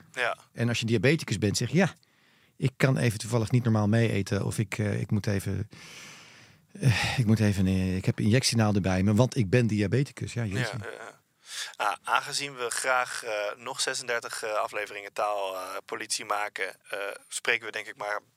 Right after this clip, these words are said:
Speaker 1: beter geen taalstraf uit.
Speaker 2: Nee.
Speaker 1: <laughs>
Speaker 2: Nee, zeker niet. Zeker niet.
Speaker 1: Ja, ja, ja.
Speaker 2: Ja.
Speaker 1: Kortom, om het wat veiliger te houden, zaak nummer twee, wit of blank?
Speaker 2: Ja, daar gaan we. Eh, de hele goede vraag. Ja, het betekent hetzelfde, hoor.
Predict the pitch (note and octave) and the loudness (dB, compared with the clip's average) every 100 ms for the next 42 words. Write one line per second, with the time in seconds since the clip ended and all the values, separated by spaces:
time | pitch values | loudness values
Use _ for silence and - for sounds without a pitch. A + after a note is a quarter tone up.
0 | _ C#3 A#2 A2+ A2+ - A#2+ A2 G#2+ _ | _ _ -4 -2 -4 -2 -2 -4 -18 _
1 | A#2 G2+ - A2 F#2+ A2 C3+ - - - | -4 -4 -4 -8 -6 -6 -6 -12 -14 -2
2 | B2 B2+ G#2+ - - - G3+ - G3+ D3+ | 4 4 4 -2 0 0 0 0 4 6
3 | D3+ A2+ D#3+ G3+ G3+ D3+ A2 - - - | 8 8 8 6 6 4 4 2 2 4
4 | - C#3+ G3 A3+ - - F3 D#3 B2+ - | 6 8 6 4 -2 -2 4 6 4 2
5 | G#2+ G2 - G#2+ - F2 _ _ _ _ | -2 -2 -4 -8 -8 -14 _ _ _ _
6 | _ C#3 D3+ - - _ - F#3+ F#3+ F#3+ | _ 2 2 0 -8 _ -4 -2 -2 -2
7 | D3 D3+ C#3+ - C3 - D#3 F3 E3 D3+ | -2 -4 -6 -4 -4 2 2 2 0 -2
8 | C#3 C#3 C#3 B2+ D3 E3 E3 C#3 B2 C#3+ | 0 0 -2 0 2 2 0 -6 -4 -2
9 | E3 D3 B2 A3+ - G3 - C#4 A#3+ C#3+ | -4 -4 -2 -2 -2 -8 0 2 0 -4
10 | - _ - - - D3+ E3 F3 C3+ D#3+ | -20 _ -20 -20 0 4 4 4 4 4
11 | F#3+ G#2+ - - - _ _ - E3+ F3+ | 2 0 -10 -20 -20 _ _ -2 2 4
12 | F3+ F3 C#3 A2+ D3 F#3 C#3 D3 C3 C3 | 4 2 2 4 4 4 4 2 2 2
13 | B2+ - C#3 B2+ - D3+ B2+ A2 - A#2+ | 2 2 0 2 4 4 2 2 2 4
14 | C#3 - E2+ G2 | 2 -2 -6 -8